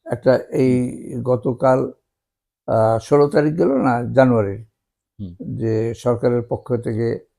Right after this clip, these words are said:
Speaker 1: রাজনৈতিক ঐক্যমতের ভিত্তিতে একটা বক্তব্য দেওয়ার কথা ছিল, ওটা তো শেষ হয়েছে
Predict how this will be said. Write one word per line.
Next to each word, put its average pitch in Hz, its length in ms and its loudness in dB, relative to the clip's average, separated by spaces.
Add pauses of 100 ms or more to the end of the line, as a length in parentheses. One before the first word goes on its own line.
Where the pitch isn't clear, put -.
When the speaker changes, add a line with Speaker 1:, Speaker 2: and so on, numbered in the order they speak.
(140)
Speaker 1:
রাজনৈতিক 117 540 0
ঐক্যমতের 113 580 -4
ভিত্তিতে 113 400 -6
একটা 110 160 -6
বক্তব্য 107 460 -6
দেওয়ার 107 220 -4
কথা 127 280 -2
ছিল, 117 220 -14 (600)
ওটা 147 120 -4
তো - 140 -6
শেষ - 260 -6
হয়েছে 226 560 -6